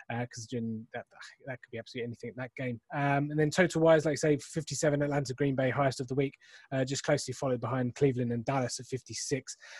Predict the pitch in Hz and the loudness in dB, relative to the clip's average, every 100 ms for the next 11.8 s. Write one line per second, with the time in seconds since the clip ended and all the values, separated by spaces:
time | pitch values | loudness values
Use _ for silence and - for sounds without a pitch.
0 | - 135 143 151 175 151 - 147 156 160 | -6 -4 -2 0 2 2 4 6 6 4
1 | 156 - 147 135 151 135 139 170 151 135 | 0 4 4 4 -2 -4 -2 2 2 2
2 | 123 - 143 135 131 131 - 139 - 143 | -4 -2 -2 -2 -4 -4 -2 -2 -2 -2
3 | 139 123 123 135 135 131 131 127 - 127 | -2 -2 -4 -2 0 0 0 -2 -4 -4
4 | 131 127 127 123 123 127 120 - 120 - | -4 -2 -2 -4 -4 -4 -6 -8 -10 -12
5 | - - - 131 - 156 151 139 117 139 | -20 -20 -6 -6 2 6 8 8 4 4
6 | 131 127 120 - 131 120 - 135 123 131 | 4 2 -2 -8 -6 -6 -6 -6 -6 -8
7 | 135 139 131 131 127 135 - 135 135 127 | -4 -2 -2 -4 -4 -6 -4 -2 0 -2
8 | - 131 - 135 127 123 131 - 131 131 | -4 -8 -6 -4 -4 -6 -12 -8 -4 -2
9 | 123 120 - - 127 123 127 120 120 123 | -4 -8 -10 -10 -10 -6 -6 -6 -6 -6
10 | 131 131 127 - 120 123 123 - 123 120 | -6 -6 -8 -8 -8 -8 -8 -8 -6 -4
11 | 120 113 127 120 123 123 120 | -6 -8 -10 -6 -4 -4 -8